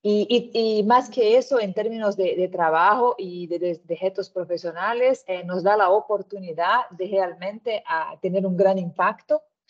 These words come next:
porque trabajamos con actores que ellos sí, eh, tienen, eh, el poder, la importancia de hacer estos cambios, los gobiernos, los gobiernos nacionales, los estados miembros, también el sector privado y hoy los jóvenes también.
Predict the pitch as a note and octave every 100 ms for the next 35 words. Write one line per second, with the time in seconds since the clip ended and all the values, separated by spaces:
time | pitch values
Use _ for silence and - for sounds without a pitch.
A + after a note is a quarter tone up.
0 | _ _ - G3 G#3+ G#3 F#3+ F#3 F#3+ A3+
1 | - A3+ G3+ F3 _ G#3 G#3+ B3 B3+ -
2 | G3+ G3 G3 F#3+ F3 - A3 B3+ F3+ E3
3 | - F#3+ F#3+ G#3 A3 - E3+ E3+ - -
4 | _ _ _ - F#3+ F#3 F3 F3+ A#3 G3
5 | F3 F3+ D#3 D#3+ G3+ A3+ A3 F3 D#3+ -
6 | F3 D#3+ - C#3+ - C#3 C#3+ C#3+ E3 -
7 | D#3 F#3 G#3 G#3+ G#3+ E3 D3 E3 D#3 E3+
8 | E3 D#3 D3+ D#3+ D3+ G3 G#3 G3 E3 D#3+
9 | D3 E3+ D#3 E3 F3+ G#3 G#3 G#3+ G3+ _
10 | _ _ _ E3 E3 F3 F#3 - E3 D#3
11 | E3 D#3+ F3 G3+ G#3+ A#3 - F3 E3+ F#3+
12 | F#3+ E3+ - D#3+ D#3+ F3 E3+ - D3+ -
13 | -